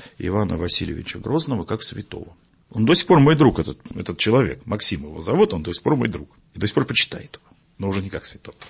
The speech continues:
Ну ладно. Как, как, ну что же, да, да, да, почему, как вот? "Я не могу тебе рассказать, ну ты вот почитай", называет мне разные книги. Я говорю, "Ну, пр-, прости меня, ну кто,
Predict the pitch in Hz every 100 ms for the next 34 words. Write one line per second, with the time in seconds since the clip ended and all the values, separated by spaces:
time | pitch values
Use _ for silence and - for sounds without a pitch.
0 | - 104 101 - - - - 139 - 120
1 | - 127 - 143 104 107 120 143 104 127
2 | - 95 117 110 - 80 - 80 - -
3 | - - 82 143 185 175 196 196 175 147
4 | 139 135 - 95 143 165 143 127 113 123
5 | - 82 80 80 80 76 - 76 76 76
6 | 73 - 104 87 - - - 90 95 87
7 | 80 87 - 113 - 131 90 104 85 101
8 | - 139 131